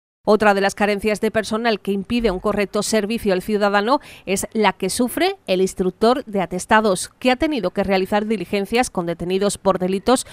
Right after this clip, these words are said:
contra la seguridad vial en solitario. Trabajo que lleva consigo la realización de pruebas de alcoholemia, custodia de detenidos y todo por un solo agente. Situación que pone en peligro la integridad del propio policía.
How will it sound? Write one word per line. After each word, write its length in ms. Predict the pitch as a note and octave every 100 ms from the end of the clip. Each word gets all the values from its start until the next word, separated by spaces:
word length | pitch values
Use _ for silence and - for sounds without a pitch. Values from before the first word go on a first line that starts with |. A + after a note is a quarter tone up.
| - - -
contra 320 | G3+ G3+ G#3
la 140 | F3+
seguridad 540 | - F#3 F#3 F#3 G3 F#3+ -
vial 400 | F#3+ F#3 G#3 - _
en 200 | A3 G#3+
solitario. 680 | - G3+ F3 E3 D#3 C#3+ - - -
Trabajo 420 | - G#3 A3+ C#4+ F4+
que 140 | A3
lleva 220 | G3 G3
consigo 480 | G3+ F#3 - G#3 C4+
la 160 | B3 G3
realización 680 | G#3+ G3 G3 G3+ A#3+ G#3+
de 100 | G3+
pruebas 320 | - G3+ F#3
de 80 | F#3+
alcoholemia, 640 | E3+ - F#3 A3 B3 E4 D#4+ _
custodia 600 | F3+ - G#3+ G3+ G3+ -
de 240 | - G3+ G3
detenidos 580 | E3+ F3+ F#3 G3+ A#3+ - - -
y 120 | G3
todo 280 | - C4 F3+
por 240 | _ F#3+
un 140 | F#3+ G3
solo 400 | G3+ F#3+ G3 - -
agente. 440 | F#3 D#3+ D#3+ D#3+
Situación 520 | - G3 G3+ A#3+ E4 G#4
que 100 | F#3
pone 300 | - C4 C#4+
en 100 | C#4
peligro 400 | C#4+ A3 - - _
la 220 | G#3+ A3+
integridad 560 | A3 A3 A3+ A3+ G#3+ E3 - _ -
del 300 | G#3 A3 G#3+
propio 420 | A3+ A3+ A3 G#3
policía. 720 | G3+ F#3+ F3 E3+ D3 -